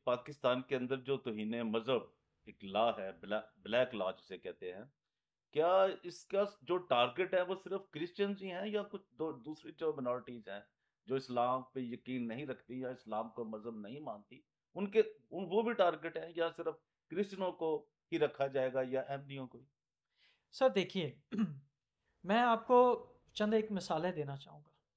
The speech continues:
Speaker 2: पाकिस्तान के अंदर इस वक्त जो मजहबी जुनूनियत इस हद तक चली गई है कि भाई भाई के ऊपर तौहीन मजहब का इल्ज़ाम लगा रहा है,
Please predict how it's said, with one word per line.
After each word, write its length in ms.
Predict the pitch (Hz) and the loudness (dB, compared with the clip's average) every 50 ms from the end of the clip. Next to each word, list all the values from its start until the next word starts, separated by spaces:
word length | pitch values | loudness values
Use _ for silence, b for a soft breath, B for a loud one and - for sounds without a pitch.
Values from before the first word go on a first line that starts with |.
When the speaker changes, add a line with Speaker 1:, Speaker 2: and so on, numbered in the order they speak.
| _ _ _ _ _ - - | _ _ _ _ _ 2 4
Speaker 2:
पाकिस्तान 800 | 208 208 208 294 269 - - - 247 233 233 240 247 254 254 _ _ - | 4 4 2 -4 -8 -6 -2 2 4 4 4 4 0 -4 -10 _ _ -4
के 80 | 220 | -4
अंदर 340 | 208 165 147 147 180 196 196 - | -2 -2 -2 -4 -4 -4 -2 -4
इस 220 | 202 196 - - | -6 -4 -2 -2
वक्त 180 | 247 233 233 - - | -2 -2 -2 -4 -4
जो 360 | 196 180 165 175 202 196 _ _ _ _ _ _ _ _ _ _ _ - 151 | -2 0 0 -2 -4 -8 _ _ _ _ _ _ _ _ _ _ _ -12 -4
मजहबी 440 | 151 190 226 220 208 202 277 277 233 | 0 0 0 0 0 -2 -2 -2 -2
जुनूनियत 640 | 196 196 190 180 180 185 185 202 214 226 226 226 - | 0 0 0 0 0 0 2 2 2 0 0 -2 -6
इस 180 | 220 226 - - 208 | -6 -6 -4 -2 -2
हद 180 | 202 202 - - | -2 -2 0 -2
तक 180 | 247 233 233 - | -2 -2 -2 -4
चली 280 | - 196 170 170 185 | -2 -2 0 0 0
गई 180 | 180 196 196 202 | 2 2 2 2
है 360 | 196 170 160 165 185 214 _ _ _ _ _ _ _ _ _ _ _ _ - - 226 | 2 0 0 -2 -4 -8 _ _ _ _ _ _ _ _ _ _ _ _ 2 8 8
कि 380 | 226 233 233 233 226 - - _ _ _ _ _ _ _ _ _ _ _ _ - | 10 10 8 6 2 0 -4 _ _ _ _ _ _ _ _ _ _ _ _ -14
भाई 300 | 160 - 147 170 196 226 | -4 -2 4 6 6 6
भाई 300 | 214 185 156 180 196 233 | 4 2 0 2 2 2
के 180 | 233 - 277 247 | 2 0 2 2
ऊपर 240 | 202 202 - 214 202 | 2 4 2 -2 -2
तौहीन 340 | 202 202 175 170 165 180 180 | -2 -4 -4 -4 -4 -4 -2
मजहब 300 | 175 165 175 196 196 - | -2 0 0 0 -2 2
का 140 | - 196 | 4 4
इल्ज़ाम 360 | 175 170 156 - 160 160 175 175 | 4 4 2 0 0 0 0 -2
लगा 260 | 175 160 156 160 151 | -4 -2 -2 -2 -2
रहा 220 | 147 147 139 151 | -4 -6 -10 -14
है, 240 | 156 151 - - | -20 -20 -20 -20